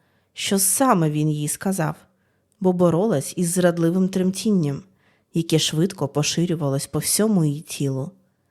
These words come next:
Шкіра, особливо в місцях дотику,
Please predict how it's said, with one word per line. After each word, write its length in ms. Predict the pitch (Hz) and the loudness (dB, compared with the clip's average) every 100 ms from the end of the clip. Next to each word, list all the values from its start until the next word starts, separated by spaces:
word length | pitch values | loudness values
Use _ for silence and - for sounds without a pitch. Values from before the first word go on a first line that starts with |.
| _ _ _ - | _ _ _ -8
Шкіра, 640 | - - 202 233 202 147 - _ - | -6 -4 0 0 0 -2 -8 _ -4
особливо 540 | 170 214 190 165 156 | -2 0 2 4 4
в 60 | 165 | 2
місцях 500 | 208 202 190 156 160 | 0 0 0 0 2
дотику, 520 | 180 156 151 - | 0 0 -6 -10